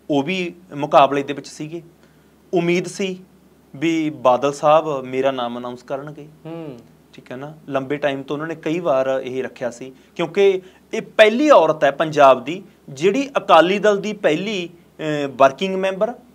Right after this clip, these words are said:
Speaker 1: ਅਕਾਲੀ ਦਲ ਦੀ ਪਹਿਲੀ, ਅ, ਐਸ ਜੀ ਪੀ ਸੀ ਪ੍ਰਧਾਨ ਬਣੀ ਹੋਈ ਆ।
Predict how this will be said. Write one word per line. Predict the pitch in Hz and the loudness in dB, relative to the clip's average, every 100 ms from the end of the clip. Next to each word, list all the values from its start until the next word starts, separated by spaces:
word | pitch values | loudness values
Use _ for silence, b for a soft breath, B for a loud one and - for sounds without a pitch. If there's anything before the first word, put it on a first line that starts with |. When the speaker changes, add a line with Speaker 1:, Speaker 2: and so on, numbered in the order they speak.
| _ | _
Speaker 1:
ਅਕਾਲੀ | 160 - 170 180 | 0 6 6 6
ਦਲ | 185 175 | 2 2
ਦੀ | 180 | -2
ਪਹਿਲੀ, | 180 143 170 185 170 160 147 | 0 0 0 -2 -2 -4 -6
ਅ, | 135 127 127 123 | -6 -6 -8 -8
ਐਸ | 120 135 | -6 -6
ਜੀ | 143 | -6
ਪੀ | 165 | -8
ਸੀ | 180 185 | -8 -6
ਪ੍ਰਧਾਨ | 185 185 202 175 160 202 B B 147 | -4 0 2 2 -2 -8 B B -2
ਬਣੀ | 143 143 123 | 0 2 -2
ਹੋਈ | 123 107 | -6 -10
ਆ। | 104 | -12